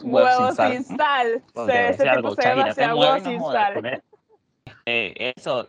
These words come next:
Speaker 1: <laughs> este, que, que así como que todos están diciendo que no sabe lo de la cámara, pero sí sabía lo de la modelo y lo de la mamá de la, del compañero. Pero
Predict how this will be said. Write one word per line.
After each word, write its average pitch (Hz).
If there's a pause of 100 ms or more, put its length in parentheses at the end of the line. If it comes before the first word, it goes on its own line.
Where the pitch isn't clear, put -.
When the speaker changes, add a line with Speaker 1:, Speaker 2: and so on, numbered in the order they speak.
Speaker 1:
<laughs> -
este, 139
que, 117 (360)
que 123 (840)
así 139
como 175 (1000)
que 170
todos 139
están 160
diciendo 160
que 117 (140)
no 127
sabe 147
lo 156
de 160
la 147
cámara, 120 (340)
pero 139
sí 135
sabía 139
lo 160
de 156
la 135
modelo 127 (360)
y 139
lo 135
de 131
la 131
mamá 117
de 120
la, 127 (340)
del 123
compañero. 117 (300)
Pero 123